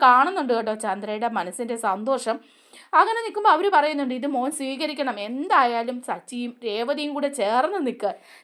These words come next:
ചേർന്ന് നിന്ന് ഈ സ്വർണവും പണവും ഒക്കെ നിങ്ങൾ സ്വീകരിക്കണം. സ്വീകരിക്കാതിരുന്നാൽ ഞങ്ങൾക്കൊരു മനസ്സമാധാനം കിട്ടുകയില്ല. ഞങ്ങളെപ്പോലെ പ്രായമായവരുടെ ആഗ്രഹമല്ലേ, നീ അത് സാധിച്ചാണ് മോനെ" എന്നൊക്കെ പറയുക.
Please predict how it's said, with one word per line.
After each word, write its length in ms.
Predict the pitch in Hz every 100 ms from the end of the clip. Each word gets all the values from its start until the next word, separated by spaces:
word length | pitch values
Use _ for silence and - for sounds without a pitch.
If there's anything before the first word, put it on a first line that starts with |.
| _
ചേർന്ന് 440 | - 285 311 415 427
നിന്ന് 240 | 370 381 294
ഈ 120 | 294 359
സ്വർണവും 500 | 370 254 254 269 339
പണവും 300 | 262 247 277
ഒക്കെ 160 | 269 294
നിങ്ങൾ 220 | 269 285
സ്വീകരിക്കണം. 760 | 294 262 262 285 269 254 226 208
സ്വീകരിക്കാതിരുന്നാൽ 960 | - 226 208 226 226 233 220 202 220 262
ഞങ്ങൾക്കൊരു 420 | 214 214 226 247
മനസ്സമാധാനം 760 | 254 233 240 285 285 302 320 320
കിട്ടുകയില്ല. 420 | 262 262 277 214 175 - - - _
ഞങ്ങളെപ്പോലെ 580 | 226 208 226 240 277 269
പ്രായമായവരുടെ 920 | 277 247 226 269 302 277 285 294 302
ആഗ്രഹമല്ലേ, 600 | 233 254 320 320 285 220 247
നീ 100 | 359 508
അത് 120 | 330
സാധിച്ചാണ് 560 | 269 240 247 311 302 262
മോനെ" 280 | 233 226 233
എന്നൊക്കെ 280 | 233 220 226
പറയുക. 420 | 190 175 208 180